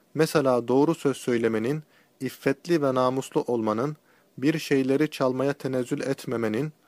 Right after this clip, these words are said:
aklı bozan şeylerden uzak kalmanın güzel ahlak olduğuna akıllarını erdirir, öğretir. Aynı zamanda zinanın, içkinin,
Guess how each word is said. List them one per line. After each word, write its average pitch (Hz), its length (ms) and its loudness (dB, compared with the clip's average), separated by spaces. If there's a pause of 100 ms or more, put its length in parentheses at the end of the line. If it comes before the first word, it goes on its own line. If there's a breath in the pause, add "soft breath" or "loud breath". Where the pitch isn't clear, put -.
(320 soft breath)
aklı 147 360 0
bozan 143 280 2
şeylerden 131 720 -2
uzak 139 300 -4
kalmanın 123 520 -2 (360 soft breath)
güzel 135 340 2
ahlak 135 500 -4
olduğuna 127 560 0 (340 soft breath)
akıllarını 131 640 0 (100)
erdirir, 113 540 -4 (420 soft breath)
öğretir. 120 560 -2 (640 soft breath)
Aynı 165 280 2
zamanda 135 460 2
zinanın, 120 640 0 (280 soft breath)
içkinin, 131 560 -4